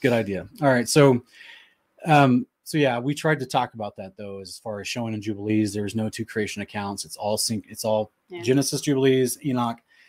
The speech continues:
Speaker 1: It's all synchronous. It's all together. There's just one creation week.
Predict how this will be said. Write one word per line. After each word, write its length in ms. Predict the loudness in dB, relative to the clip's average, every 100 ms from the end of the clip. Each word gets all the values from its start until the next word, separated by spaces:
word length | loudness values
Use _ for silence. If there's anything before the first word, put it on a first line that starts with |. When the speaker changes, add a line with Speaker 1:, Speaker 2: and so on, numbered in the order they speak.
| -12
Speaker 1:
It's 120 | 0
all 140 | 2 4
synchronous. 540 | 2 2 2 -2 -2
It's 140 | -6 -4
all 120 | -2
together. 420 | 0 2 2 -2
There's 220 | -6 -10
just 240 | -10 -10 -6
one 180 | -6
creation 460 | -4 -2 -2 -2 -4
week. 300 | -4 -6 -10